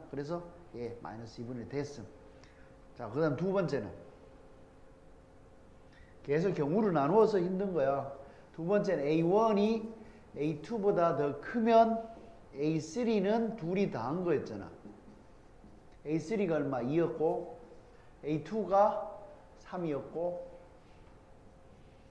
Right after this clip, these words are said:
따라서 에이 원 얼마? 마이너스 일이에요. 근데 에이 원이 마이너스 일이고, 에이 투가 얼마야? 이였잖아. 얘는 만족하지가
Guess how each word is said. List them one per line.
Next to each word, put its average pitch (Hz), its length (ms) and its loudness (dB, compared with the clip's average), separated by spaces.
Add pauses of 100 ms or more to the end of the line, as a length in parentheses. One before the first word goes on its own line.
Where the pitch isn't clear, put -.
(240)
따라서 165 340 2
에이 147 160 4
원 165 240 4
얼마? 113 360 -2 (420)
마이너스 120 480 -8
일이에요. 117 340 -4 (680)
근데 165 160 2
에이 160 100 8
원이 196 260 8
마이너스 143 520 -2
일이고, 123 500 -4 (540)
에이 147 240 0
투가 180 1080 6
얼마야? 127 340 -4
이였잖아. 143 680 0 (380)
얘는 151 240 -2
만족하지가 170 920 0